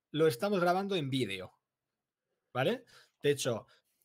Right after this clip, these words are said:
si no sabemos qué tal, porque no hemos podido hacer muchas pruebas, entonces, bueno, pues ya se verá. Cuando terminemos de grabar, si el vídeo está en YouTube, significa que, que la prueba ha funcionado bien.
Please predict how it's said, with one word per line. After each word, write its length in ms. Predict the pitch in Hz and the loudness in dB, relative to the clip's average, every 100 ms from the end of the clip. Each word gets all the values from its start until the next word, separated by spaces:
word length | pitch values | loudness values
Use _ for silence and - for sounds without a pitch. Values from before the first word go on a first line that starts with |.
| _ - 131 | _ -16 -8
si 1080 | - 151 147 143 143 143 139 139 135 135 151 | -2 0 2 2 2 2 0 -2 -4 -6 -4
no 120 | 160 | 0
sabemos 360 | 180 175 165 | 4 4 2
qué 260 | - 160 151 | 2 2 2
tal, 220 | 143 180 | 2 0
porque 180 | 180 143 | 0 -4
no 60 | 147 | -4
hemos 100 | 143 | -4
podido 200 | 156 139 | -4 -4
hacer 120 | 135 | -4
muchas 380 | 135 - - - | -8 -10 -16 -8
pruebas, 480 | 160 196 254 247 - - - - _ | -4 -2 -4 -8 -14 -20 -20 -20 _
entonces, 400 | 139 135 151 165 | -4 -2 0 2
bueno, 280 | 151 151 147 | 2 0 -2
pues 120 | 123 | -4
ya 120 | 139 | -2
se 120 | 131 127 | 0 0
verá. 320 | 120 131 - | 0 -2 -4
Cuando 200 | 120 117 | -8 -6
terminemos 340 | 117 120 135 | -4 -4 -2
de 80 | 135 | 0
grabar, 520 | 139 143 190 247 262 - _ | 2 4 4 2 -2 -10 _
si 580 | - - 135 131 131 131 131 | -12 -6 -2 0 0 -2 -2
el 140 | 127 | -4
vídeo 200 | 139 139 | -2 -4
está 140 | 131 | -4
en 140 | 139 131 | -6 -4
YouTube, 480 | 135 151 202 220 - | -4 2 2 2 -2
significa 480 | - 120 139 131 120 | -10 -6 -4 -4 -4
que, 520 | 120 117 113 107 123 | -4 -4 -4 -6 -8
que 100 | - | -6
la 140 | 120 117 | -4 0
prueba 480 | 151 147 143 143 - - _ _ | 2 4 2 0 -6 -20 _ _
ha 120 | 151 | -6
funcionado 480 | 135 139 139 139 139 | -4 -4 -2 -2 0
bien. 420 | 165 240 294 294 | 2 2 0 -8